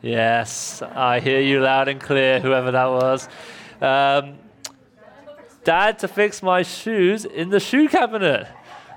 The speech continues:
Come on, Dad, why, why haven't you fixed them yet? Uh, let's see,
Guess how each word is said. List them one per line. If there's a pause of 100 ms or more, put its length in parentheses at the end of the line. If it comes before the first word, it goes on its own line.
(500)
Come
on,
Dad,
why, (160)
why
haven't
you
fixed
them
yet? (640)
Uh,
let's
see,